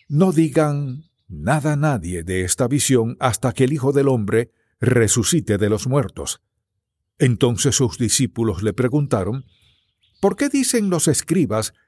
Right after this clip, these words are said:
que es necesario que Elías venga primero?".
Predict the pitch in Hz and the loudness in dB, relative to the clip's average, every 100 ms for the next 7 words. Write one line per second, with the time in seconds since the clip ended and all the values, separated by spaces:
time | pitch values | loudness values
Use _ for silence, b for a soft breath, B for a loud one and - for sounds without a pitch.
0 | b b b 160 160 220 - 180 185 - | b b b 2 2 2 0 2 2 4
1 | 143 - 165 131 139 160 - 135 127 180 | 2 2 -2 0 0 0 2 2 2 0
2 | 156 120 110 135 139 139 127 151 147 147 | 0 0 0 -2 0 -4 0 0 2 0
3 | 170 262 | -2 -6